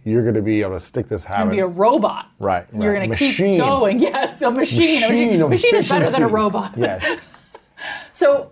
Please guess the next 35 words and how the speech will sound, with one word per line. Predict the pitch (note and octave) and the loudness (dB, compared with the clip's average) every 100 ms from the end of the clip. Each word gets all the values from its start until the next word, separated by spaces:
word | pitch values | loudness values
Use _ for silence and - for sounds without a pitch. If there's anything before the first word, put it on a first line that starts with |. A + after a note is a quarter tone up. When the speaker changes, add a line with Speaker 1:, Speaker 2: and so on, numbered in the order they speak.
| - | -2
Speaker 2:
so | C#4 | 0
we | C#4 C#4+ | 2 0
thought | C#4+ D4 | 0 2
that | B3+ | 2
was | A#3 G#3+ | 2 0
the, | G3 G#3+ - | 0 -2 -2
that | G3+ F#3+ | -6 -4
was | F#3+ | -2
the | F#3 | -2
thing | F#3 G#3 G#3 | 0 0 0
to | G#3 | 0
do. | E3+ D3 - - _ - - - | -4 -6 -8 -14 _ -20 -20 -2
Um, | A3 F#3+ F3 F3 E3 - - _ | 2 2 2 -4 -12 -16 -20 _
both | A#3 D#4+ - | 0 0 0
groups | C4 D4+ E4+ - - - _ | 0 0 0 -6 -10 -14 _
in | G#3+ | -2
our | G#3 A#3 | 0 0
experiment, | A#3+ A3 G3 F#3 G3+ A3 | 0 0 0 0 -2 -4
you | G#3 | -2
know, | G3 | 0
ended | G3 G3 G#3 | 0 2 2
up | F#3+ | 0
going | G3 F#3+ G#3 | -2 -2 -4
to | |
the | F#3+ F3+ | -4 -6
gym | F3+ F3 E3 F3 | -4 -2 -4 -6
at | E3 F3+ | -10 -8
the | |
same | F3+ A3+ G#3+ | -6 -4 -6
frequency | F#3+ F3 E3 D3+ - - | -8 -10 -10 -16 -16 -16
during | - F3 E3 E3 | -14 -12 -10 -10
this | E3 | -10
month-long | F3 E3 E3 D#3+ D#3+ | -10 -10 -10 -12 -12
kickoff | - E3 - - - | -16 -16 -16 -20 -18
period, | - - - | -16 -14 -16